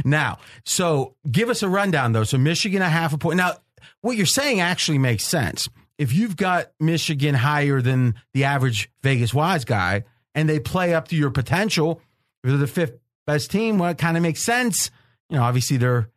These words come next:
improving a little bit to make the Final Four.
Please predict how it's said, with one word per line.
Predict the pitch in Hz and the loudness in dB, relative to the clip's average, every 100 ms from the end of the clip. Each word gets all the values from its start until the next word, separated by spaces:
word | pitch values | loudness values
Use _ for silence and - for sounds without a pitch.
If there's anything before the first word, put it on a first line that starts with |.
| _ _ | _ _
improving | 123 139 143 117 | -4 0 0 2
a | |
little | 120 196 | 2 0
bit | 185 139 | -2 -2
to | 131 | 0
make | 120 | 0
the | 110 | 0
Final | 120 113 110 | 0 2 0
Four. | 101 107 98 113 175 | 0 -2 0 0 -2